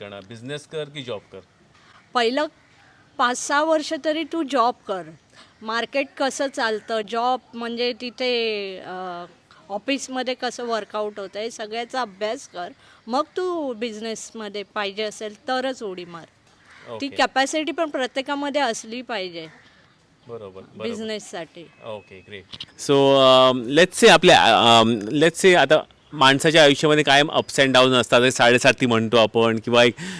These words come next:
Speaker 1: एक काळ असतो, त्याच्यानंतर कधी ना कधी एक डिप होते लाईफमध्ये कोणाच्या व्यक्तीच्या ह्याच्यामध्ये. So, अज्युम करा, ओके? So, अज्युम कर, अ,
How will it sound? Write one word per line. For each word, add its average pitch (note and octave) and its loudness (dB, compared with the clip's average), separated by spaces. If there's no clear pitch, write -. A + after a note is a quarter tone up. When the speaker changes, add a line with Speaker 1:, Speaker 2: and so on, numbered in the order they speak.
Speaker 1:
एक D3 2
काळ C3+ 8
असतो, C3 2
त्याच्यानंतर C3 2
कधी B2+ 0
ना C3+ 2
कधी C3+ 4
एक C3 2
डिप C#3+ 6
होते B2+ 6
लाईफमध्ये A#2 4
कोणाच्या A2+ 2
व्यक्तीच्या G#2+ 2
ह्याच्यामध्ये. G#2 2
So, F#3+ 6
अज्युम F3+ 8
करा, B2+ 8
ओके? B2 2
So, D3+ 0
अज्युम G3 0
कर, G3+ 6
अ, E3 4